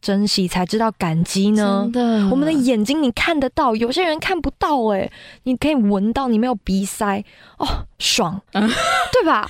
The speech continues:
Speaker 2: <laughs> 这确实是一个很值得拿来感谢的事情。
Speaker 1: 没错，所以就是你不能把生活的东西都视为理所当然。你碰到的每一个发明都是让我们的生活更便利，这不值得感激吗？
Speaker 2: 没错。
Speaker 1: 对。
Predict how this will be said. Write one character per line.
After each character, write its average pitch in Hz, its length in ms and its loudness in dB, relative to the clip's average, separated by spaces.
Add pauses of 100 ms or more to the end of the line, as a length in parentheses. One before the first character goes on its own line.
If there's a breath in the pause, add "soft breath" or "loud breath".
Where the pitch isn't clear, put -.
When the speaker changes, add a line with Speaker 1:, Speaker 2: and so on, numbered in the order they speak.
Speaker 2:
<laughs> - 120 -20
这 339 140 0
确 320 200 0
实 220 160 0
是 240 120 0
一 214 100 0
个 196 140 0
很 190 180 0
值 175 160 -2
得 185 160 0
拿 165 140 -2
来 180 120 0
感 175 180 -2
谢 196 180 2
的 185 40 0
事 190 120 0
情。 185 80 2
Speaker 1:
没 311 180 2
错， 370 340 2
所 403 140 0
以 403 100 2
就 403 140 0
是 427 80 0 (380 loud breath)
你 269 160 0
不 349 220 -2
能 240 260 2
把 196 220 -4
生 220 320 -2
活 196 120 0
的 185 140 -2
东 185 200 0
西 190 120 -4
都 185 140 -2
视 190 220 -2
为 190 180 -2
理 208 180 -2
所 113 260 -6
当 113 240 -4
然。 - 200 -4 (600 soft breath)
你 226 160 2 (240)
碰 285 240 -2
到 262 160 0
的 202 120 0
每 185 340 2
一 190 140 0
个 208 120 -2
发 208 400 -2
明 196 320 0 (300 soft breath)
都 240 160 0
是 262 160 0
让 233 180 0
我 185 120 2
们 180 120 0
的 180 120 0
生 196 240 0
活 185 120 2
更 185 260 -2
便 180 280 0
利， 180 220 2
这 - 160 -6
不 339 100 -2
值 - 160 -6
得 220 140 -4
感 175 240 -2
激 180 180 -2
吗？ 185 320 0 (140)
Speaker 2:
没 190 180 0
错。 190 480 -4
Speaker 1:
对。 160 100 -4